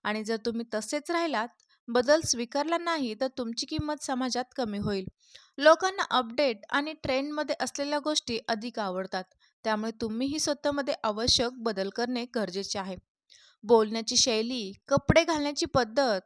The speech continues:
केसांची स्टाईल या सर्व बाबतीत थोडा बदल करण्याचा विचार करा. यासोबतच नवीन ज्ञान मिळवणेही अत्यंत महत्त्वाचे आहे. तुमच्याकडे लोकांच्या प्रश्नांची उत्तरे असतील, तर तुमची किंमत आणखी वाढेल. नंबर बारा, चांगले वर्तन ठेवा.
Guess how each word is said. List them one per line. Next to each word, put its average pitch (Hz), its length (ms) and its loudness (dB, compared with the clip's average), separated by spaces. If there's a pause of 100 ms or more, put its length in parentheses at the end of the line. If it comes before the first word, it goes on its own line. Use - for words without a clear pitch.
(140)
केसांची 294 540 0
स्टाईल 247 500 0
या 233 160 -4
सर्व 349 420 2
बाबतीत 240 520 -2
थोडा 262 220 2
बदल 226 340 -2
करण्याचा 269 420 -4
विचार 233 340 -6
करा. 190 220 -6 (500)
यासोबतच 226 920 0 (280)
नवीन 233 360 -2 (140)
ज्ञान 240 340 0
मिळवणेही 294 640 -2
अत्यंत 247 480 -2
महत्त्वाचे 208 680 -2
आहे. 196 140 -4 (560)
तुमच्याकडे 359 640 2
लोकांच्या 294 560 0
प्रश्नांची 269 560 0
उत्तरे 277 400 -2
असतील, 247 400 -4 (120)
तर 262 160 0
तुमची 240 280 -2
किंमत 285 460 -6
आणखी 214 320 -4
वाढेल. 190 300 -4 (500)
नंबर 392 140 12
बारा, 202 320 10 (500)
चांगले 320 380 8
वर्तन 311 380 6
ठेवा. 196 300 2